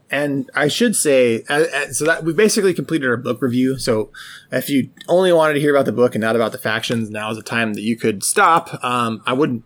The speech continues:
say to do that 'cause we're gonna talk about the factions, and the factions are cool. But as a book review, I would say that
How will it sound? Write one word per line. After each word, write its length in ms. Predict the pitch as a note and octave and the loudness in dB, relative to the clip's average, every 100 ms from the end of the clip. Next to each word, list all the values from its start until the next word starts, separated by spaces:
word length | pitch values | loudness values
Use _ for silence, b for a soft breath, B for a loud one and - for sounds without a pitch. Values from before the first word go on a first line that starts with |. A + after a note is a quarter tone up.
| - | -8
say 220 | - B2+ | -2 0
to 80 | A2+ | 0
do 180 | C3 D3+ | 0 0
that 240 | A2 A2 | 0 -6
'cause 100 | - | -6
we're 100 | A#2+ | -6
gonna 120 | G#2+ | -6
talk 200 | G#2+ A2+ | -4 -4
about 120 | A2+ G2+ | -4 -8
the 80 | |
factions, 380 | - A#2+ A#2+ A2 | -6 -4 -4 -6
and 80 | F#2+ | -8
the 40 | |
factions 360 | G2 A2+ A2+ G2+ | -8 -6 -4 -8
are 80 | F#2+ | -8
cool. 460 | - B2+ G2 A#2 B2 | -6 -4 -4 -6 0
But 280 | D#3 D3+ - | 0 0 -2
as 240 | D3 F3+ | 0 2
a 80 | F3 | 2
book 300 | A#2 E3 F3+ | 2 2 2
review, 480 | D#3 B2 A2 G#2+ A2 | 0 -2 -2 -4 -4
I 160 | B2 D#3+ | 0 4
would 220 | G3+ F#3 | 6 4
say 560 | - C#3+ C3 B2+ B2+ - | 2 4 4 4 0 -2
that 380 | B2+ A2+ A2 | -2 -2 -4